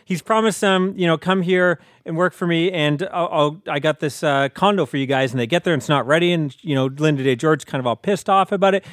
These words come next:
And he's like, "Guys, I'm sorry, I didn't get this for you. I got something better." He got, so he, he purchased this huge historic colonial Gothic mansion from this big home.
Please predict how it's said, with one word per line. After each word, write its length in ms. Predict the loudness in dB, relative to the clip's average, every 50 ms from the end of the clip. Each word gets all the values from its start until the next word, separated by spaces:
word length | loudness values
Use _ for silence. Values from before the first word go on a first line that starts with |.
| -20 -20 -6
And 140 | -2 0 2 2
he's 160 | 2 2 2
like, 180 | 0 0 0 0
"Guys, 480 | 2 4 4 4 4 2 0 -4 -10 -20 -14 -12
I'm 160 | -12 -12 -12
sorry, 460 | -6 -2 2 4 4 4 4 2 0 -2
I 100 | -2 -2
didn't 120 | -2 0 0
get 140 | 0 0 0
this 160 | -2 -4 -2
for 160 | -4 -2 0
you. 300 | 0 2 2 0 0 -2 -6 _ _ _ _ _ _ _ _ _ _ _ _ _ _ _ _
I 80 | -8 -2
got 160 | 0 0 0
something 320 | 0 0 0 0 0 0 0
better." 420 | 2 2 4 4 4 2 2 0 -4 _ -20 -20 -20 -16 _
He 140 | -6 -2
got, 420 | 0 2 0 0 0 -4 -12 -18 -6
so 200 | -2 0 0 2
he, 220 | 2 0 -4 -4 -6
he 160 | -8 -8 -8
purchased 680 | -10 _ -2 0 0 0 0 -2 -4 -4 -4 -8 -6 _
this 180 | -2 -2 -2
huge 480 | -4 -6 -2 0 0 0 0 -2 -2 -4
historic 540 | -4 -4 -4 -6 -6 -4 -2 0 0 -2 -2
colonial 560 | -4 -4 0 2 2 4 4 4 4 4 2
Gothic 520 | 0 0 0 0 2 2 0 -2 -4 -2 0
mansion 480 | 2 2 2 2 2 -2 -4 -4 -4
from 140 | -2 -2 -2
this 180 | -2 -2 -2 -2
big 220 | 0 0 2 2 2
home. 420 | 0 2 2 4 2 2 0 -2